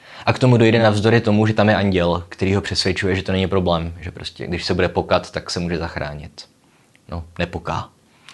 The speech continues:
A poté se vrátí Lucifer s Belzebubem a Mefistotelem a Faust už se ani nesnaží využít je k získání znalostí,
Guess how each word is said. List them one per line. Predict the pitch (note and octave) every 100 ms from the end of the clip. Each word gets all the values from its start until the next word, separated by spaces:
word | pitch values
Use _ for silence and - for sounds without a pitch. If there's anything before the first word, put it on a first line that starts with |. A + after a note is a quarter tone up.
| - - - - - -
A | B2
poté | D3 C#3+
se | -
vrátí | B2+ B2+ B2+
Lucifer | A2+ C3 B2 G#2+
s | F#2
Belzebubem | G#2 A2 A#2 A#2+ B2+ A#2+
a | F#2 F#2+
Mefistotelem | G2 A#2 - A#2 B2+ B2+ C3
a | G2 G#2+ -
Faust | - G2+ G2+ -
už | G2+ - -
se | - G2
ani | G2+
nesnaží | F#2 G#2 F#2 F#2 F2 - - -
využít | G#2 G#2 G2+ G2+ F#2+
je | F#2+
k |
získání | F2+ F#2 - F#2 F2+ F2+
znalostí, | E2+ E2+ F2 - -